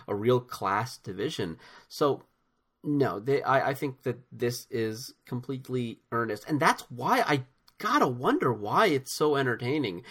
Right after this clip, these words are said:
And maybe entertaining is the wrong word. Maybe it's just so captivating. The way you leave the film, like, yeah, A Midnight in Paris is a great, uh, comparison, because you leave that film just with such love and heart.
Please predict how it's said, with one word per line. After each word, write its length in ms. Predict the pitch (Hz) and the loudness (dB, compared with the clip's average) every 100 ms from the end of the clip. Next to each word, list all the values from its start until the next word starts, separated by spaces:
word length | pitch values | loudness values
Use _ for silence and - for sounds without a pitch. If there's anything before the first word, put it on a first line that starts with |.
| - - | -10 -2
And 120 | 170 | 2
maybe 240 | 254 392 | 4 4
entertaining 500 | 277 247 - 247 240 | 4 2 2 0 2
is 100 | 226 | 4
the 100 | 202 | 6
wrong 360 | 185 185 180 160 | 8 6 6 4
word. 400 | 135 147 98 87 - - - | 4 6 6 0 -14 -18 0
Maybe 220 | 160 233 | 2 4
it's 140 | 208 | 0
just 180 | - 185 | 0 0
so 140 | 185 165 | 0 0
captivating. 800 | 123 123 127 110 92 57 67 - _ _ _ _ _ - - | 0 -2 0 0 0 -2 -8 -14 _ _ _ _ _ -8 -4
The 160 | 160 151 | 2 4
way 140 | 175 | 4
you 180 | 156 113 101 | 2 -2 -4
leave 480 | 107 156 202 180 160 | 0 0 0 -4 -6
the 80 | |
film, 440 | 180 - 180 175 175 | -6 0 2 2 2
like, 160 | 147 143 | 0 0
yeah, 140 | - - - 147 | -6 -8 -8 -4
A 20 | 190 | 0
Midnight 340 | 220 311 185 | 2 4 4
in 100 | 139 | 2
Paris 260 | 120 185 180 | 2 -2 -2
is 60 | 113 | -4
a 60 | |
great, 400 | 104 113 135 135 - - - _ _ - | -2 2 2 0 -4 -20 -20 _ _ -4
uh, 100 | 131 135 | -2 0
comparison, 680 | 135 127 151 156 127 92 85 | -2 2 8 8 6 0 -4
because 280 | 120 123 135 | -2 0 2
you 80 | |
leave 240 | 160 277 220 | 2 2 4
that 240 | 135 120 | 4 4
film 500 | - 156 143 117 110 | 4 8 8 6 -2
just 300 | - 151 156 | 2 4 4
with 180 | 127 110 - | 2 -2 -2
such 360 | - 185 147 - - - _ _ _ _ _ | 2 2 2 -6 -16 -20 _ _ _ _ _
love 540 | 120 110 131 131 101 | -8 10 12 12 12
and 160 | - 101 | 4 -4
heart. 640 | 98 - - 123 - - | -4 2 6 6 6 -8